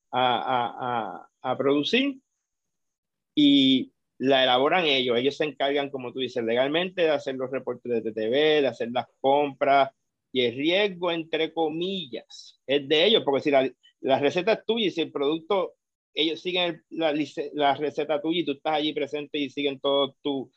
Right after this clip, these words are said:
tus especificaciones del S O P y la receta no queda como, pues ya ellos te lo dicen, si no sabes, eso es, es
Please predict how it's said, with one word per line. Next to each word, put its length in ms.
tus 140
especificaciones 920
del 180
S 140
O 140
P 300
y 180
la 140
receta 400
no 140
queda 440
como, 480
pues 380
ya 360
ellos 300
te 80
lo 100
dicen, 240
si 120
no 100
sabes, 400
eso 360
es, 80
es 200